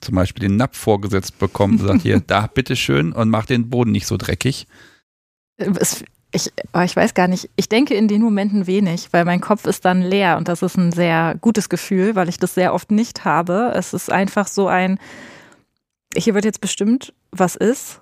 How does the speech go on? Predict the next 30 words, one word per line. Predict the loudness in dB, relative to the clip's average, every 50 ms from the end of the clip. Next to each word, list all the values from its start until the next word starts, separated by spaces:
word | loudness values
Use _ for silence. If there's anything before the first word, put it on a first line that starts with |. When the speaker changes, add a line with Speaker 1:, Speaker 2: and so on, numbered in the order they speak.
| _ _
Speaker 2:
und | -2 -2 -2
ich | 0 0
muss | -2 0 0
mir | 0 0
darüber | 2 0 0 0 0 -2
halt | -2 -2 -2
auch | -2 -2
einfach | -2 -4 -4 -6 -10
keine | -6 -4 -2 -2 0 0 -2
Gedanken | -2 -2 0 0 0 0 0 -2 -2
machen | -2 -2 -2 -2 -2 0 0
und | 0 -2
das | -4 -4 -4
ist | -6 -6 -4
irgendwie | -2 -2 0 0 0 -2 -2 -2 0 0 0
in | 0 0
dem | 0 0 0
Moment, | 2 2 2 2 0 0 -2 -4 -6 _ -20 -20 -20 -20 -20 -20 _ _ _ _ _ _ _ _ _ -2
ich | -2 0 2
glaube, | 0 0 0
es | 0 -2
ist | -4 -4 -2
diese | -2 -2 0
komplette | 2 0 0 0 0 0 0 0
Machtabgabe, | 0 0 0 -2 -6 -8 -8 -4 -2 0 2 2 0 0 -4
die | -4 -4 -2 -2
ich | -2 -4 -2 -2
erregend | -2 0 0 0 0 0 -2 -4
finde, | -4 -4 -2 0 0 0 0
dieses, | -2 -2 0 0 -2 -2 -4 -10 -18